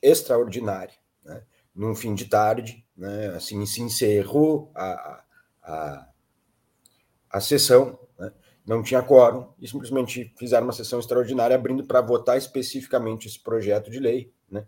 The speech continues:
que, apesar de ter havido alguns ritos, aqueles ritos básicos que demandam o Estatuto da Cidade, audiência pública e tal, ele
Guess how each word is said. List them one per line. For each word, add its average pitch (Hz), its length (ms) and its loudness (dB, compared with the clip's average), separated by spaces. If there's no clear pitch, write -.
que, 156 540 -2
apesar 104 640 2
de - 120 -16
ter 95 320 -10
havido 95 320 -6
alguns 92 260 -6
ritos, 110 340 -10
aqueles - 240 -12
ritos 104 280 -12
básicos 98 640 -4
que 90 80 -20
demandam 92 480 -8
o 90 60 -10
Estatuto 95 440 -10
da 104 120 -6
Cidade, 95 480 -6
audiência 92 420 -8
pública 107 540 -8
e - 40 -10
tal, - 260 -4
ele 139 840 2